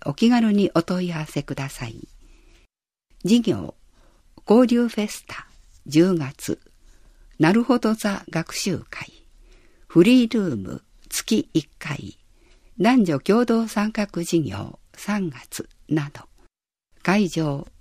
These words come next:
パルティ瀬戸。町活サポーター募集。対象、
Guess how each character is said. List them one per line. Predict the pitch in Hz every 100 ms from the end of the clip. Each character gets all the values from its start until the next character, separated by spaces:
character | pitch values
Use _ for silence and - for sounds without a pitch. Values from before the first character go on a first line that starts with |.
| -
パ | 254
ル | 247
テ | - -
ィ | 92
瀬 | - 165
戸。 | 147 - - _ _ - - _ _ - _ - _ _ _ _
町 | - 165 -
活 | - 254 - 240
サ | 233
ポ | 220 240
ー | 220
タ | - 107 110 -
ー |
募 | 117
集。 | - - 113 107 - _ _ _ _ - _ _ _
対 | - 214
象、 | 208 - 165 151